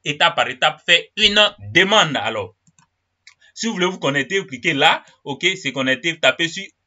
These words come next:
connexion, ok, tapons sur connexion et vous allez voir,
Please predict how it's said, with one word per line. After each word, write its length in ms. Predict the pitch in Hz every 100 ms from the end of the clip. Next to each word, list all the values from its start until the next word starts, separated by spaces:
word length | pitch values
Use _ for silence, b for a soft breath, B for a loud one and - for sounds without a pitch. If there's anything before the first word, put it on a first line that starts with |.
| -
connexion, 640 | 262 254 208 165 - 147 -
ok, 180 | 117 117 165 175
tapons 300 | 127 - 156
sur 220 | 143 139 110 _ -
connexion 560 | 156 123 110 180 196 269 B B _
et 120 | 233 - - _ _
vous 160 | - 156
allez 140 | 143
voir, 420 | 151 147 185 214